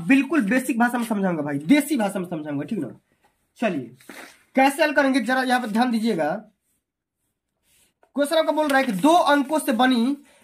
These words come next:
किसी संख्या के अंकों का योगफल नौ है, यदि संख्या का अंक उलट दिया जाए तो बनने वाली संख्या मूल संख्या से पैंतालीस अधिक होगी, तो संख्या ज्ञात करना है, ठीक ना।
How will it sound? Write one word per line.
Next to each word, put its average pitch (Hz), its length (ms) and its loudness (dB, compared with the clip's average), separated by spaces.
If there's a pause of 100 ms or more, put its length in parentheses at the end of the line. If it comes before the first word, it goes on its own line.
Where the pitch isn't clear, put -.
(140)
किसी 294 280 -2
संख्या 285 440 4
के 311 140 -6
अंकों 269 360 2
का 269 120 4
योगफल 233 520 0
नौ 233 260 4
है, 214 300 -2 (360)
यदि 254 200 2
संख्या 285 420 2
का 302 120 2
अंक 277 160 -2
उलट 277 200 2
दिया 262 180 0
जाए 214 260 2
तो 247 160 -6
बनने 269 320 2
वाली 285 180 4
संख्या 226 460 0
मूल 277 240 2
संख्या 262 300 0
से 262 100 -4
पैंतालीस 247 460 -2
अधिक 220 220 -2
होगी, 175 280 -4 (320)
तो 240 80 0
संख्या 262 400 2
ज्ञात 190 340 -4
करना 120 240 -6
है, 117 180 -14 (1500)
ठीक 262 100 -6
ना। 147 100 -8